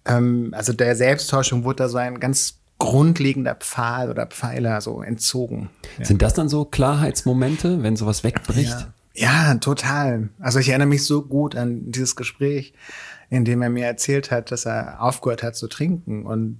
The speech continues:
Speaker 1: dass er denkt, ich, äh, solle auch aufhören zu trinken. Und dann habe ich so gedacht, nee, das, ähm, also du hast ein Problem, nicht ich.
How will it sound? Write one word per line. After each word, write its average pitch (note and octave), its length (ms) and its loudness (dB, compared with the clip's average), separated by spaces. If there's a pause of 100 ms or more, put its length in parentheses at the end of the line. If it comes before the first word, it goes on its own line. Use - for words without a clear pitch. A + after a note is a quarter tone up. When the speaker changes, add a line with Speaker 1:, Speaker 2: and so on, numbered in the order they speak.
Speaker 1:
dass A#2 140 -4
er C3 160 4
denkt, B2+ 420 2
ich, - 360 -8 (340)
äh, A2+ 260 -2
solle A#2+ 340 0
auch C#3 240 -2
aufhören A2+ 460 -10
zu A#2 140 -10
trinken. A2 460 -8 (840)
Und A#2 240 2
dann A#2 680 0 (160)
habe A#2 180 -8
ich A2 60 -4
so B2+ 120 -6
gedacht, - 420 -12
nee, G2+ 340 -10
das, - 420 -6
ähm, G#2+ 420 -10
also A#2 200 -6
du D3 300 2
hast A#2+ 200 2
ein G#2+ 80 -4
Problem, G#2+ 520 -8
nicht C#3 260 2
ich. - 360 -10